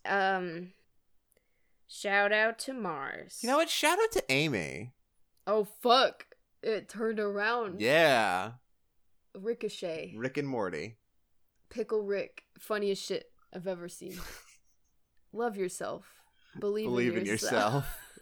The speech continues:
Speaker 2: yourself. <laughs> I kind of like the idea of you saying the first part and me saying the second part.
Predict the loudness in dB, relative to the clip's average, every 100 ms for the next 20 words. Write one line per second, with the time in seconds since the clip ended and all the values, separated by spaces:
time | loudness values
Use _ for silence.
0 | -20 -20 -20 -20 -20 -20 -20 _ -20 _
1 | -20 -14 -8 -2 2 4 6 4 4 6
2 | 6 4 2 2 2 0 2 2 2 0
3 | 0 -2 0 0 0 0 -4 -2 0 0
4 | 0 -2 -2 0 -2 2 2 2 0